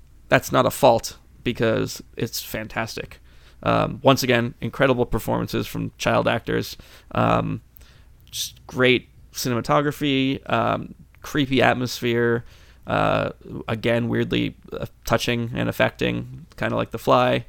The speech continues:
Um, and yeah, I mean, really, it's been a while since I've seen the original Swedish one, but, um,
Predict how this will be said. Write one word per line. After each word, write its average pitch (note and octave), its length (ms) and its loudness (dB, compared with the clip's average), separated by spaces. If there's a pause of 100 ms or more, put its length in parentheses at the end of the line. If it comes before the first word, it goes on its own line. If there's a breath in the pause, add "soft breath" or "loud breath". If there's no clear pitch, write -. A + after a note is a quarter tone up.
(300 loud breath)
Um, A2+ 440 2 (880)
and B2 280 2
yeah, - 220 8
I C#3 180 6
mean, C3 160 2
really, C#3 420 4 (560 soft breath)
it's B2+ 160 2
been E3 140 2
a D3+ 40 4
while D3 220 4
since D#3 180 -10
I've D3 120 0
seen D3+ 160 -2
the D3+ 80 0
original D3 440 0
Swedish E3 380 -6
one, F#3+ 240 -4
but, C#3 260 0
um, A2+ 420 0